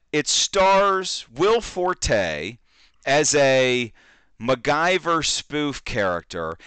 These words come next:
and I think I've seen bits and pieces of this movie, but honestly, I've never given, I've never given MacGruber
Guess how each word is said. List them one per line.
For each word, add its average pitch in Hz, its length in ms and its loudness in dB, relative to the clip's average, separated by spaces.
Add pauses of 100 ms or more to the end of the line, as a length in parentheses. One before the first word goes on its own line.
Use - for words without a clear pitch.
(120)
and 220 140 0
I 139 80 2
think 302 260 -4
I've 254 140 2
seen 170 320 -4
bits 127 300 -2
and 120 120 -8
pieces 110 520 -6
of 98 160 -12
this 98 260 -6
movie, 80 480 -12 (260)
but 151 140 -2 (100)
honestly, 202 720 0 (260)
I've 196 300 0
never 185 260 0
given, 139 580 -2 (120)
I've 208 220 2
never 214 200 -2
given 147 360 -2
MacGruber 113 800 -4